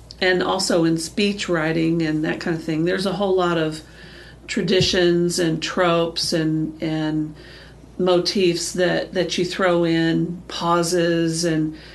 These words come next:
you know, there's a different way of telling the story. But writing has its own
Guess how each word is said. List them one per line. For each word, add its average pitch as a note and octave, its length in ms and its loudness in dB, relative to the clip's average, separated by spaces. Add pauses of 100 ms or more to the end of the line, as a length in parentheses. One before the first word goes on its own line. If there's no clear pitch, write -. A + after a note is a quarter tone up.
(120)
you G#3 80 0
know, F#3 120 4
there's F3 380 0
a F#3+ 80 0
different G#3 540 0
way F#3+ 420 4
of E3 140 0
telling F3+ 440 2
the D#3+ 80 -2
story. E3+ 640 -2 (480)
But F#3+ 260 -2
writing G#3+ 400 2
has F#3+ 280 0
its F3+ 220 -2
own E3+ 520 0